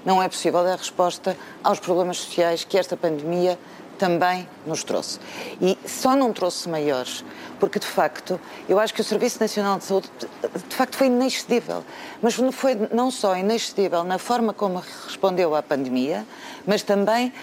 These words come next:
na forma como soube adaptar-se à nova realidade. Há hoje muitas consultas e dizem não é suficiente na telemedicina. Há hoje muitos, eh, serviços no, no Serviço Nacional de Saúde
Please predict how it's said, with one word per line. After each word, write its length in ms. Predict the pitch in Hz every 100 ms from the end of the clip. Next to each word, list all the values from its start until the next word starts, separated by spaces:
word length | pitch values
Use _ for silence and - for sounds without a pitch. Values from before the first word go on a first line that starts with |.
| - -
na 160 | 202 202
forma 500 | - - 285 254 208
como 300 | 196 190 190
soube 520 | - 269 233 - 127 - - - - - - - -
adaptar-se 580 | 302 214 - 254 233 226
à 40 |
nova 220 | 220 196
realidade. 560 | 180 185 165 139 113 - - -
Há 100 | 220
hoje 400 | 233 262 254 180
muitas 380 | 220 262 247 220
consultas 720 | - 202 - 202 190 196 - -
e 80 | 185
dizem 460 | 180 170 170 165 - -
não 200 | 202 214
é 80 | 202
suficiente 640 | - 185 - - 131 123 - - - -
na 100 | 208
telemedicina. 880 | 208 220 202 170 - - 104 113 - - - - -
Há 140 | 226 220
hoje 440 | 240 277 254 202
muitos, 640 | 220 269 277 208 202 - 196
eh, 160 | 135
serviços 720 | - 196 185 233 - 190 160
no, 300 | 165 180 175
no 140 | 175 180
Serviço 400 | 196 196 - 202
Nacional 340 | 190 190 160
de 60 | -
Saúde 440 | 180 175 226